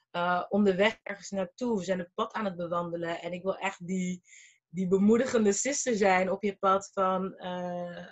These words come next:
hè, zowel het praktische gedeelte leiderschap, maar ook dat, ehm, soft gedeelte van, van voelen en zijn, dat ik ze daarin kan ondersteunen, weet je wel. Dus, eh, membership is wel iets waarvan ik denk, "Oh, dat is zo tof om te kunnen doen." En echt onderdeel van die journey te blijven.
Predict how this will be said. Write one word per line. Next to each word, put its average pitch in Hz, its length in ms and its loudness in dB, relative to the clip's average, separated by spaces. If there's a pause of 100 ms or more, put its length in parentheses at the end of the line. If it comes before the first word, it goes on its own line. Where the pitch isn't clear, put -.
(140)
hè, 208 220 -2
zowel 208 320 0
het 196 160 -6
praktische 226 480 -6
gedeelte 185 440 -2
leiderschap, 185 720 -4
maar 180 140 -6
ook 190 180 -2
dat, 180 180 -2 (560)
ehm, 170 380 -8 (160)
soft - 460 -2
gedeelte 175 600 -4
van, 180 340 -4
van - 280 -10
voelen 208 360 4
en 185 140 -2
zijn, 202 580 2 (400)
dat 196 140 -4
ik 220 100 0
ze 226 100 -2
daarin 196 280 2
kan 196 120 -2
ondersteunen, 190 720 2
weet 139 180 -12
je 165 80 -14
wel. 175 220 0
Dus, 185 260 -8
eh, - 200 -14
membership 202 500 2
is 196 100 -6
wel 196 200 4
iets 202 120 -2
waarvan 196 200 -10
ik 180 100 -6
denk, 180 200 -2
"Oh, 156 200 -6
dat 180 260 2
is - 200 -10
zo 240 380 6
tof 254 300 8
om 247 120 -6
te 247 100 -4
kunnen 262 280 4
doen." 247 340 8
En 220 120 6
echt - 280 -2
onderdeel 220 440 10
van 233 120 6
die 220 120 6
journey 202 320 6
te 185 160 -2
blijven. 226 760 2